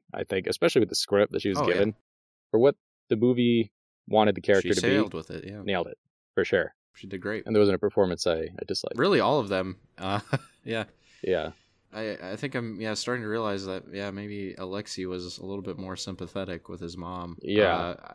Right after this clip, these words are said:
Speaker 2: I, I, I don't know, being
Speaker 1: And,
Speaker 2: Khan,
Speaker 1: and therein
Speaker 2: uh,
Speaker 1: lies
Speaker 2: it's really the only sympathized
Speaker 1: the,
Speaker 2: person.
Speaker 1: the main problem with the movie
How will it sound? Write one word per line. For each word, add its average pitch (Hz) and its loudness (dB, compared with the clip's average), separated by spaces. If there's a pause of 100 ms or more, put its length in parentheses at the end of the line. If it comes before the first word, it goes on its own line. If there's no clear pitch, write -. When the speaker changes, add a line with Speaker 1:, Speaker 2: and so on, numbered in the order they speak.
(280)
Speaker 2:
I, 87 -8
I, 92 -10
I 92 -10
don't 92 -10
know, 95 -8
being 127 2
Speaker 1:
And, 135 -6
Speaker 2:
Khan, 92 -6
Speaker 1:
and 151 -6
therein 196 2
Speaker 2:
uh, 143 0
Speaker 1:
lies 113 8
Speaker 2:
it's - -2
really 139 2
the 98 0
only 104 -4
sympathized 90 -6
Speaker 1:
the, 110 2
Speaker 2:
person. 101 -6
Speaker 1:
the - -4
main 120 2
problem 98 2 (120)
with 113 0
the 95 2
movie 90 4